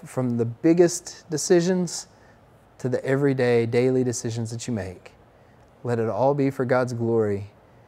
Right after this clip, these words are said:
and let's look for ways to make disciples. Let me pray. Father God, we thank you so much for your revealed truth, and that we can trust you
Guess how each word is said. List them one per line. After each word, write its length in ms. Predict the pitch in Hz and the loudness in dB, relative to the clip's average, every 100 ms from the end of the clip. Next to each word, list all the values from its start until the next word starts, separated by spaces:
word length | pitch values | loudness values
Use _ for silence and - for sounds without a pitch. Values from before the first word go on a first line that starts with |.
| _ _ - | _ _ -8
and 100 | 107 | -6
let's 200 | 113 123 | -4 -2
look 240 | 117 123 | -2 -2
for 140 | - | -6
ways 520 | 117 104 87 85 - - _ - | -6 -6 -8 -10 -14 -16 _ -12
to 100 | 104 | -10
make 180 | 92 | -8
disciples. 600 | 95 - 69 - - - - _ _ _ _ _ - _ | -10 -10 -12 -14 -18 -18 -20 _ _ _ _ _ -20 _
Let 100 | 110 | -8
me 80 | 107 | -6
pray. 240 | 104 82 - - _ _ _ _ - - - - - - | -8 -10 -14 -20 _ _ _ _ -20 -20 -20 -20 -20 -20
Father 240 | - 170 165 | 4 6 8
God, 140 | 151 | 6
we 120 | 131 | 6
thank 320 | 139 160 160 160 | 4 4 2 2
you 60 | |
so 180 | 143 160 | 2 4
much 240 | 151 143 | 4 2
for 160 | - 127 | 0 0
your 160 | 127 139 | 2 4
revealed 540 | 135 113 131 160 160 | 2 2 6 6 6
truth, 520 | - 135 113 98 - - - _ - - - - - - - - - - _ _ _ _ - - - | 0 0 0 -2 -14 -20 -20 _ -20 -20 -20 -20 -20 -20 -20 -20 -20 -20 _ _ _ _ -20 -20 -8
and 140 | 120 | -4
that 100 | 127 | 0
we 120 | 131 | 0
can 180 | 135 120 | 0 0
trust 440 | 110 135 127 - - | 0 2 2 0 -6
you 260 | 123 131 | -6 -6